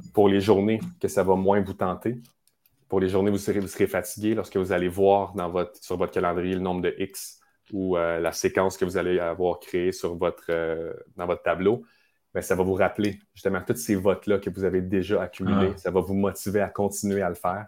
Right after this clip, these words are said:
Speaker 1: Ça peut être aussi, vous pouvez être créatif et pr-, par exemple prendre, euh, j'ai vu des gens, euh, empiler des jetons de, de poker, euh, parce que c'est, donc,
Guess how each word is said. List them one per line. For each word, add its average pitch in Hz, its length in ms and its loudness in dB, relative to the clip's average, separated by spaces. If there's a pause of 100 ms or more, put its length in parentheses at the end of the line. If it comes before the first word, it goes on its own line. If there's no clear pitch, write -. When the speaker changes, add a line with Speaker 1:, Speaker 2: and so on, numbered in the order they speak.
(320)
Speaker 1:
Ça - 200 0
peut 120 200 4
être 117 200 4
aussi, - 420 -8
vous 104 80 -8
pouvez 117 220 2
être 117 80 -2
créatif 117 480 2
et 101 40 -2
pr-, - 180 -4
par 90 120 0
exemple 107 320 0
prendre, 98 320 -2
euh, 90 140 2
j'ai 92 100 -4
vu 95 120 -4
des 104 140 0
gens, 101 300 0
euh, 85 180 0 (840)
empiler 101 340 2
des 98 140 2
jetons 104 500 4
de, 90 220 0
de 95 140 2
poker, 101 580 2 (500)
euh, 87 160 2
parce 85 220 -4
que - 100 -16
c'est, - 200 -12
donc, 90 220 -2